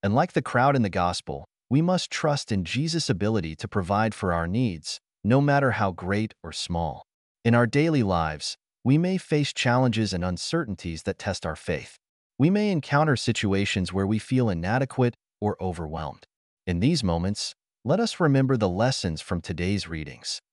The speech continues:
Let us trust in God's plans, seek his guidance, and believe in his providence. God is always with us, providing for us and guiding us, even when we cannot see the way forward. Brothers and sisters, as we go forth today,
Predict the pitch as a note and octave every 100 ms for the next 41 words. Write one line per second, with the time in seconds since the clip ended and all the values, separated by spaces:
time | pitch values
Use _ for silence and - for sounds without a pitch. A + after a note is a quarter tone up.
0 | _ _ _ A#2+ F#3 G3+ - - D3 C3+
1 | - G#2+ F2+ F#2+ F#2 F#2+ - F2 D2+ C#2
2 | C#2 - _ - - C#3+ D3 G2+ - G2
3 | A2 A#2 A2+ - - _ - B2 C3 C3
4 | F3 B2+ F2 E2+ - - F#2 D2+ C#2 C#2
5 | - - _ _ _ - A#2+ D#3 C#3 B2+
6 | D#3 C3 F2+ E2 D#2 D2 C#2 - - _
7 | _ - A2+ C3+ F3+ B2 - G#2 G#2 -
8 | G2 F2 G2+ B2+ B2 E2 D2 - - _
9 | _ _ D#3+ F3 F#3 C3+ A#2 A2+ - G#2
10 | A2+ B2+ - A#2+ G#2 E2 E2 D#2 - E2+
11 | D2+ B1+ - _ _ _ - A2+ C#3 D#3+
12 | D3+ F#2 - F#2+ - E2 D2 - - _
13 | _ A2 A#2 A#2 G#2+ G2 - B2+ C#3 -
14 | F2 D2+ D#2+